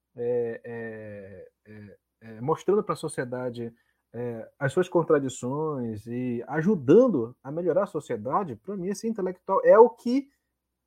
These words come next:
é, pra mim, o melhor, digamos assim, né? Eu vou colocar desse jeito, né?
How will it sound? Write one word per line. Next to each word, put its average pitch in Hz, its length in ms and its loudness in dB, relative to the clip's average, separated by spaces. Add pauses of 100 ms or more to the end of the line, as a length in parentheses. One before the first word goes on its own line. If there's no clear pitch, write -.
(120)
é, 190 280 6
pra - 260 6
mim, 208 380 -2 (520)
o 165 100 -6
melhor, 190 420 8
digamos 113 260 -10
assim, 107 240 -16
né? 104 140 -16
Eu 110 60 -14
vou 117 80 -16
colocar 135 380 -8
desse 135 220 -12
jeito, 117 320 -6
né? 117 240 -14